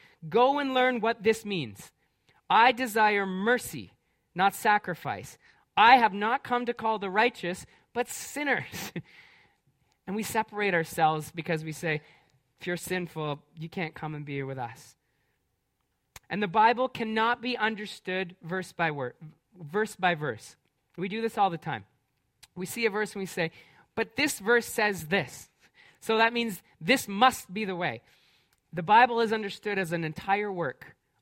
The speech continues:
en masse, sixty-six books. All the, remember we looked at how was the Bible put together, all the different writers over all the years. It had to be put together by God. And if you read one verse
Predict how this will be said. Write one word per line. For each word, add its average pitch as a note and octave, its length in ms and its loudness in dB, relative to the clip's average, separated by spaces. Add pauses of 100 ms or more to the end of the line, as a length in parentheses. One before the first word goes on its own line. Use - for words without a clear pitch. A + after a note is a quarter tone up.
en G3 200 2
masse, D#3 300 -2
sixty-six - 640 -10
books. - 500 -10 (680)
All D3 200 -4
the, F#3 140 -4
remember F#3 260 -4
we F#3 100 -2
looked F#3+ 220 -4
at F#3 100 4
how F3 140 -4
was F3+ 100 -8
the F3 80 -6
Bible E3+ 240 0
put E3+ 180 -10
together, E3+ 360 -6
all E3+ 100 -2
the F3 100 -8
different F3+ 280 -10
writers E3 280 -4
over D#3 240 -6
all F3 140 -2
the E3 120 -6
years. D#3+ 200 -6
It D#3 100 -8
had G3+ 280 0
to G3 80 -4
be E3+ 100 -6
put D#3 220 -10
together B2 480 -12 (460)
by B2+ 180 0
God. A#2+ 340 -2 (540)
And G3+ 100 2
if A3 140 -2
you A#3+ 140 -6
read A#3 280 -4
one B3 320 2
verse A3+ 460 -2